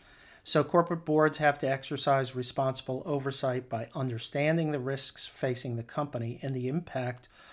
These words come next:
of the pandemic to day-to-day and strategic decision-making. As the covid nineteen risks evolve, company boards and management have to identify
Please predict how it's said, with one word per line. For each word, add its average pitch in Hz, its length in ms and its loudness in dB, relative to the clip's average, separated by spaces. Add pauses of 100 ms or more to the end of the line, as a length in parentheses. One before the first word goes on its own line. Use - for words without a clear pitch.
(200)
of 139 200 0
the 147 80 -2
pandemic 127 640 -4
to 135 100 -10
day-to-day 131 800 -2
and 117 140 -6
strategic 123 580 -6
decision-making. 117 880 -6 (500)
As 151 320 4
the 151 100 0
covid 139 420 0
nineteen 127 480 -4
risks 127 420 -6
evolve, 127 540 0
company 139 340 -2
boards 127 420 -4
and 123 120 -4
management 127 520 -4 (340)
have 147 340 -2
to 156 140 4
identify 131 720 0